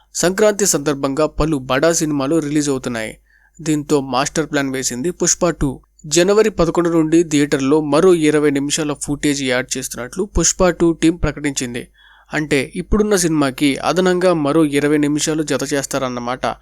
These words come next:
ఈ మేరకు మైత్రి మూవీ మేకర్స్ ట్వీట్ చేసింది. సంక్రాంతి సినిమాల సందడిలో పుష్ప టూ కొట్టుకుపోకుండా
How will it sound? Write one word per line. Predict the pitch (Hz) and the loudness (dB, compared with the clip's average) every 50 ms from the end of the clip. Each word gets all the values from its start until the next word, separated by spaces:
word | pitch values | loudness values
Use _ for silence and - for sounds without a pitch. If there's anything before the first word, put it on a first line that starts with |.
| _ _ _ _ - | _ _ _ _ -4
ఈ | 196 196 | -2 0
మేరకు | 190 190 180 170 165 143 - 156 143 127 - - - | 2 4 4 4 2 2 0 0 0 0 -2 -4 -2
మైత్రి | 147 160 190 190 - 208 214 | 0 0 0 0 0 0 0
మూవీ | 190 175 170 170 180 180 | 0 2 2 2 4 2
మేకర్స్ | 165 151 139 131 131 160 170 165 - - - | 2 2 0 0 0 0 2 2 0 -2 -2
ట్వీట్ | - 190 196 190 - - 160 | -2 -4 -4 -4 -2 0 0
చేసింది. | 147 135 139 127 123 127 123 123 - _ _ _ _ _ _ _ - | 0 0 -2 -4 -6 -6 -8 -8 -12 _ _ _ _ _ _ _ -6
సంక్రాంతి | - 160 156 165 180 202 208 208 208 | -2 -2 0 2 2 2 2 2 0
సినిమాల | 190 - 180 175 175 175 175 170 170 | 0 0 2 2 2 2 2 2 2
సందడిలో | 165 - 147 127 127 135 135 131 127 143 165 185 | 2 0 -2 -2 -4 -4 -2 0 0 2 2 0
పుష్ప | 220 - - 170 151 - - 202 | 0 -2 -2 0 0 2 2 2
టూ | 190 190 202 190 | 2 2 2 0
కొట్టుకుపోకుండా | 180 - 147 131 - 151 - - - 139 123 131 127 127 135 156 185 220 | 0 -2 -4 -4 -4 -6 -6 -4 -4 -4 -4 -4 -4 -2 0 0 0 0